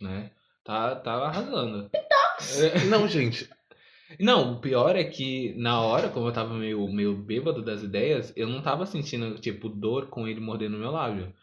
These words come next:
Speaker 1: No outro dia, quando eu cheguei em casa, eu estava com o, a parte interior do
Speaker 2: Aftas, aftas.
Speaker 1: aftas. E olha que eu nem tenho afta. A parte inferior do, do, do... Inferior não,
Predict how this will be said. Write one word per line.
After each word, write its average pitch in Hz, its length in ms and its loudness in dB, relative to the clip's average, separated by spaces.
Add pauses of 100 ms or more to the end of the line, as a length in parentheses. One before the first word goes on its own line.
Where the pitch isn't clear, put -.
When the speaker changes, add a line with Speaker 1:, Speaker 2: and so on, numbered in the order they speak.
(280)
Speaker 1:
No 151 100 0
outro 120 200 0
dia, 120 140 0
quando 110 160 -4
eu 107 60 -4
cheguei 110 220 -4
em 117 100 -6
casa, 110 420 -2
eu 120 220 -4
estava 110 400 -6
com 113 400 -8
o, 110 360 -8 (160)
a 104 100 -10
parte 107 360 -6
interior 120 480 -2
do 113 60 6
Speaker 2:
Aftas, 220 680 2
aftas. 302 720 10
Speaker 1:
aftas. - 420 0 (360)
E 117 100 0
olha 120 180 4
que 139 120 -2
eu 123 60 2
nem 139 120 -2
tenho 202 240 6
afta. - 520 2 (380)
A 113 120 0
parte 135 460 2
inferior 120 520 -2
do, 101 320 -2
do, 92 380 -8 (180)
do... 95 400 -8 (1000)
Inferior 139 360 0
não, 131 300 0